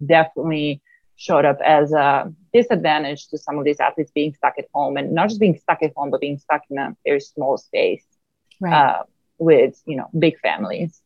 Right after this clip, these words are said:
Speaker 2: And they're
Speaker 1: So
Speaker 2: thinking, "This is not the college experience that I thought I was going to get."
Speaker 1: Yes.
Speaker 2: Yeah.
Speaker 1: And, and, and I think this shows up, and I'm sure Tommy, uh, experienced this too with, with regular students, right? Uh, last semester I worked in the college,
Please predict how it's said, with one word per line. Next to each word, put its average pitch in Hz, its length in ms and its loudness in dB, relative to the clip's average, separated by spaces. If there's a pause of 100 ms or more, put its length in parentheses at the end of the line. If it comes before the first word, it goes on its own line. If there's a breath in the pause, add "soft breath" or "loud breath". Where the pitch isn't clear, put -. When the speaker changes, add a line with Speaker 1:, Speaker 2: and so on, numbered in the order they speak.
Speaker 2:
And 196 100 2
they're 170 80 2
Speaker 1:
So 156 100 6
Speaker 2:
thinking, 185 280 2
"This 247 240 0
is 294 160 -2
not 170 400 2
the 170 140 -8
college 160 400 0
experience 165 640 -6
that 165 120 -6
I 151 120 -2
thought 147 180 -2
I 143 120 -2
was 139 140 -8
going 143 200 -8
to 135 60 -10
get." 175 280 -6 (540)
Speaker 1:
Yes. 180 340 -2 (140)
Speaker 2:
Yeah. 165 320 -6
Speaker 1:
And, 175 300 0 (240)
and, 208 180 4 (260)
and 226 140 6
I 226 100 8
think 262 260 6
this 247 180 4
shows 214 300 2
up, 196 220 4
and 185 160 2
I'm 180 180 0
sure 190 200 -6
Tommy, 170 520 -2
uh, - 200 -4
experienced 165 380 -2
this 165 180 -4
too 170 200 4
with, 160 440 2
with 170 160 4
regular 180 480 4
students, 151 640 -10
right? 165 220 4
Uh, 156 240 2
last 156 240 0
semester 165 280 -4
I 160 60 4
worked 151 280 0
in 147 80 -8
the 147 60 -6
college, 151 340 -4